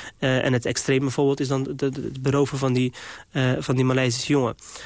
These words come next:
Maar, ehm, ik denk dat zijn analyse van Dalrymple tegelijkertijd ook eenzijdig is.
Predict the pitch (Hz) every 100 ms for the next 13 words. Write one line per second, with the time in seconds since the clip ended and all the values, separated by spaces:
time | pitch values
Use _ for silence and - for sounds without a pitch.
0 | - - 139 143 143 - 143 135 131 131
1 | - - - - 147 160 175 156 - 156
2 | 151 147 165 143 131 139 135 143 135 147
3 | 135 151 147 202 - 147 147 147 127 143
4 | 131 120 85 -